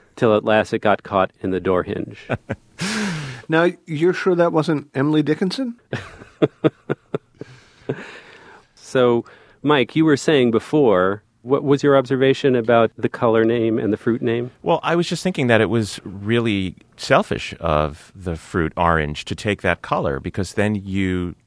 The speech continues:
Speaker 3: deprive, say, pumpkin of being able to call itself an orange. It's not like banana took yellow, right? And then therefore, like, summer squash would be like, "Damn, you know, I was gonna take that, but I guess now I'll be summer squash." Orange just grabbed it. It grabbed that word, and it occurred to me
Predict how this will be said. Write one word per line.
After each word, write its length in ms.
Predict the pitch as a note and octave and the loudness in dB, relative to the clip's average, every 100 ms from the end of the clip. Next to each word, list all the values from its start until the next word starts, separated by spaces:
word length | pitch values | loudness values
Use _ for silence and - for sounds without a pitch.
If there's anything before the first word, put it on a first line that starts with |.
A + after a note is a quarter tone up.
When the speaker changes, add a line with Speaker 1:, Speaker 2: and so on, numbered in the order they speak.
| _ | _
Speaker 3:
deprive, 640 | - F#2 G2 E2+ E2+ D#2+ D#2+ | -12 -8 0 2 2 0 -6
say, 300 | - E2 D2+ | -6 -4 -4
pumpkin 640 | - A#2 - D2 C#2+ F#2 - | -2 -2 -2 -6 -4 -8 -6
of 200 | E2+ D2+ | -4 -2
being 340 | D#2 D2 C#2+ | -2 -2 -2
able 260 | D2 D2 C#2+ | -2 -2 -4
to 400 | - D#2 C#2 C#2+ - - - | -4 -6 -4 -6 -10 -20 -6
call 180 | D#2+ D2+ | -2 -2
itself 420 | - D#2 C#2+ _ _ - | -2 -4 -4 _ _ -6
an 120 | F2+ | -6
orange. 540 | D#2 D2+ D2 F2 F#2+ - _ _ - | -2 -2 -2 -4 -8 -16 _ _ -16
It's 140 | - | -4
not 160 | A2 F#2+ | -2 -2
like 200 | F2+ F2 | -4 -4
banana 400 | D#2+ D#2+ F2+ E2 | -4 -2 -2 -2
took 300 | - D#2 - | -4 -8 -6
yellow, 520 | D#2+ F#2+ F2+ C#2 C#2+ | -2 0 0 -2 -4
right? 280 | D2+ D2 E2+ - | -2 -2 -4 -6
And 120 | G2 | -2
then 160 | F2 D#2+ | 0 0
therefore, 340 | D#2+ D#2 D#2 | 0 0 -2
like, 200 | C#2+ C#2+ | -4 -6
summer 240 | - E2 D2+ | -6 -6 -6
squash 600 | - F2+ E2 D2 - - - _ | 0 2 4 2 -4 -16 -20 _
would 120 | E2+ | -8
be 140 | D2+ D2+ | -2 -2
like, 180 | C#2+ D2 | -2 -2
"Damn, 280 | A2 D#2 | 0 0
you 60 | D2+ | 0
know, 100 | D2+ | 0
I 60 | D2 | 0
was 140 | D2 | -2
gonna 160 | E2 D2 | -4 -4
take 240 | E2 E2+ | -4 -4
that, 140 | C#2 C#2 | -4 -6
but 140 | - | -8
I 60 | C#2+ | -8
guess 180 | C#2+ | -6
now 140 | D#2 C#2+ | -6 -6
I'll 60 | |
be 100 | C2+ | -8
summer 200 | - A#1 | -10 -10
squash." 600 | B1 - A#2+ C#2+ C#2+ - _ _ - - | -12 0 2 2 0 -14 _ _ -20 -4
Orange 440 | G2+ D3 D#3+ B2 - | 2 2 2 -6 -8
just 160 | A#2 | -8
grabbed 320 | B2+ D3 E3+ | -4 -4 -6
it. 100 | A1+ | -10
It 120 | - - | -12 -6
grabbed 340 | F2 F#2 G2+ | -2 -2 -2
that 180 | G2 - | -4 -2
word, 220 | C3 A#2 | -4 -4
and 120 | E2 | -4
it 80 | E2 | -4
occurred 280 | E2+ A#2 C#3 | -2 -2 -2
to 100 | F#2 | -6
me 360 | D2+ D2 F2 | -6 -6 -8